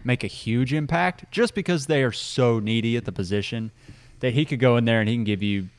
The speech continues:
seventy yards a game, uh, and,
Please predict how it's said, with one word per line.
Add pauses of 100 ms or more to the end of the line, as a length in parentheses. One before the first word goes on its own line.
(140)
seventy
yards
a
game, (540)
uh,
and,